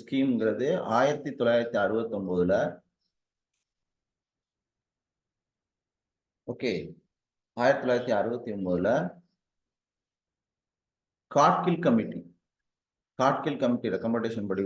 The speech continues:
உருவாக்குனது. ஃபைனலா யார் அப்ரூவல் பண்ணா அப்படின்னா, இந்த இதை அப்ரூவல் பண்ணது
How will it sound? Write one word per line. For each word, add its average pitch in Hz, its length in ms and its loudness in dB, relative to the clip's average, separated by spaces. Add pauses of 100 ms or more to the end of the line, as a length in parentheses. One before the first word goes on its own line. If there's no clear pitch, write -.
உருவாக்குனது. 90 580 0 (1300)
ஃபைனலா 156 420 6
யார் 135 340 6
அப்ரூவல் 127 400 0
பண்ணா 113 240 2 (460)
அப்படின்னா, 101 360 -2 (500)
இந்த 107 200 0
இதை 113 180 4 (1900)
அப்ரூவல் 170 460 2
பண்ணது 131 360 4